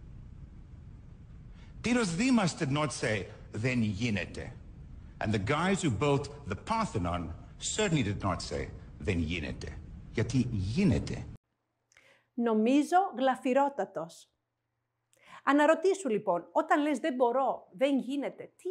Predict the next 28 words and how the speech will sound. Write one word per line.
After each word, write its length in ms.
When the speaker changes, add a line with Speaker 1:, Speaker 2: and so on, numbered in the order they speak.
Speaker 2:
εννοείς; 560
Δεν 320
θέλεις 600
να 160
το 100
κάνεις; 640
Δεν 200
ξέρεις 720
πώς 160
να 100
το 120
κάνεις; 520
Ή 440
δεν 260
έχεις 300
τα 280
κότσια 440
να 120
το 100
κάνεις; 640
Αν 120
δεν 120
θέλεις, 540
όλα 260
καλά, 420
είναι 180
δικαίωμά 520
σου. 180